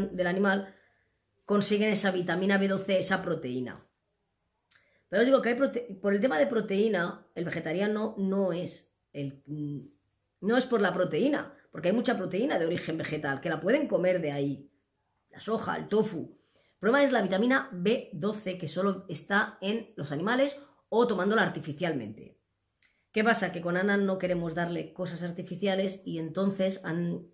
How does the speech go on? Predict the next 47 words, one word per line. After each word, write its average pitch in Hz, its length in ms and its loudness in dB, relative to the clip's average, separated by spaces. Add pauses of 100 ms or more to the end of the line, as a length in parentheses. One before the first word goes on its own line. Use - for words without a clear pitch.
(120)
no 202 160 2
se 226 140 2
trata 208 220 2
de 185 60 4
entrar 180 260 2
en 175 100 2
razón 170 320 -2
o 190 60 2
dejar 180 280 -2
de 175 60 -2
entrar 165 180 -4
en 165 100 -4
razón, 127 380 -8 (440)
sino 175 220 -2
sencillamente 185 600 2
ahora 190 300 2
mismo 156 300 -2
por 151 140 -6
la 147 120 -4
edad 180 160 -4
que 202 100 0
tiene, 170 560 -4 (500)
que 170 60 -6
se 170 100 -4
está 185 160 -2
desarrollando, 175 640 0
que 151 80 -4
todavía 160 340 -2
no 220 60 4
ha 202 60 0
pegado 196 280 2
todos 180 220 0
los 160 160 -2
cambios 175 300 -4
que 165 80 -10
tiene 196 200 -4
que 208 120 -2
pegar, 202 320 2
los 170 140 -4
médicos 180 340 -4
desaconsejaron 165 720 -4
que 170 80 -6
fuera 156 240 -6
vegetariana. 123 640 -10 (420)
Por 165 140 -2
lo 170 80 2
tanto, 226 640 2